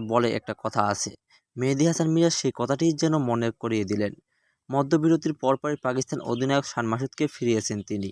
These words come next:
দ্বিতীয় সেশনের প্রথম ওভারই দলীয় সংগ্রহ একশো পার করেছে পাকিস্তান। আর বাংলাদেশ উইকেটের দেখাও পেয়েছে দ্বিতীয় সেশনের তৃতীয় ওভারে।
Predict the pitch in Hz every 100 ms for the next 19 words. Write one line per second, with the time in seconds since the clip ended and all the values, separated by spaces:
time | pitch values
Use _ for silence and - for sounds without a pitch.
0 | - _ 131 - 156 165 - 160 160 -
1 | - 151 139 135 147 139 120 123 139 -
2 | 143 143 156 127 117 - 123 117 107 123
3 | 123 135 110 101 107 - 95 - _ _
4 | _ - 113 110 123 143 151 - 139 131
5 | - 156 120 127 - 156 160 156 - 131
6 | 123 - 139 143 - 156 143 113 107 104
7 | 98 98